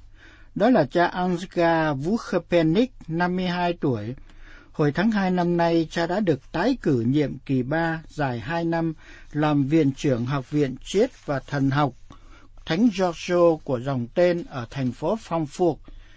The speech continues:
Đức cha Georg Betzing, giám mục giáo phận Limburg sở tại, đã chấp thuận việc bầu cử cha Vuchepenik, nhưng theo luật, để việc bầu cử này có hiệu lực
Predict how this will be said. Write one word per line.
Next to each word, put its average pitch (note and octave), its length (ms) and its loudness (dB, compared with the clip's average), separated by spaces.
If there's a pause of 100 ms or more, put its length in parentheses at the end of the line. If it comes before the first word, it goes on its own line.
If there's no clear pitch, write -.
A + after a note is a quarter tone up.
(460)
Đức A3 200 2
cha E3+ 320 4
Georg D#3+ 520 4
Betzing, F3 720 0 (600)
giám G#3 200 4
mục E3+ 180 4
giáo F#3 120 2
phận D3 280 2
Limburg F3+ 380 4
sở A#2 280 -4 (100)
tại, B2+ 260 -4
đã C#3+ 260 -6
chấp B3 200 -6
thuận C#3+ 300 -4
việc C#3 260 -4
bầu C#3+ 320 0
cử A#2 260 0 (340)
cha E3 200 2
Vuchepenik, E3 1080 0 (480)
nhưng F#3+ 200 2
theo F#3 180 -2
luật, E3 240 4 (400)
để C#3 180 0
việc C#3+ 200 2
bầu D#3+ 180 4
cử C3+ 260 0
này C#3+ 160 2
có A#3 120 0
hiệu G#3+ 260 4
lực C#3+ 260 2